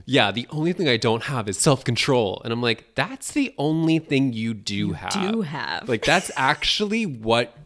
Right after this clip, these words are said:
Speaker 1: that's actually what you have. You're just choosing not
Speaker 2: <laughs>
Speaker 1: to exercise it.
Speaker 2: What I will say is, like, a,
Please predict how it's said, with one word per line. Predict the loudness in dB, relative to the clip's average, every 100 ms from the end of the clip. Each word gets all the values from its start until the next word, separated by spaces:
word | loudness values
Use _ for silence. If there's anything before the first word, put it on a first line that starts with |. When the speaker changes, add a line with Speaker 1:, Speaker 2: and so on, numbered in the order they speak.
| _ -6
Speaker 1:
that's | -2
actually | -2 -2 -2
what | 0
you | -4
have. | -2 -2 -2 -4 -16 -18
You're | -6 2 2
just | 4 0 -4 -10
choosing | -10 -8 -4 -2 0 -2 0 0 0 -4 -8 -14 _ _
not | -8 -4 -2 -4 -6 -16 -20 -20
Speaker 2:
<laughs> | -20 _ -14
Speaker 1:
to | -8 -6
exercise | -6 -6 -4 -2 -2 -4
it. | -8 -10 _ _ _ _ _ _ _ _ _
Speaker 2:
What | -2 0
I | 0
will | 0 0
say | -2 -4
is, | -6 -6
like, | -6 -8 _ _ -10
a, | -10